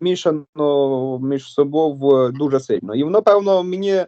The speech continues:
зараз інакше на воно дивишся, а давніше воно, воно трохи різало око і думалося, «Ну, скільки, в той час стільки речей було, що так поєднували». Ну, але зараз ти розумієш, що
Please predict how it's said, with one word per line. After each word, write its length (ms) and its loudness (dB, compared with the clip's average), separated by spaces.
зараз 380 2
інакше 360 -4
на 60 -6
воно 140 -8
дивишся, 580 -4
а 120 -6
давніше 440 -8
воно, 480 -4
воно 180 -10
трохи 300 -8
різало 640 0
око 320 -4
і 180 -2
думалося, 540 -6
«Ну, 120 -8
скільки, 400 -18
в 60 -20
той 220 0
час 240 4
стільки 320 -2
речей 280 0
було, 380 -4
що 140 -4
так 200 -2
поєднували». 760 -2
Ну, 100 -6
але 240 2
зараз 320 2
ти 100 -6
розумієш, 500 -8
що 180 -14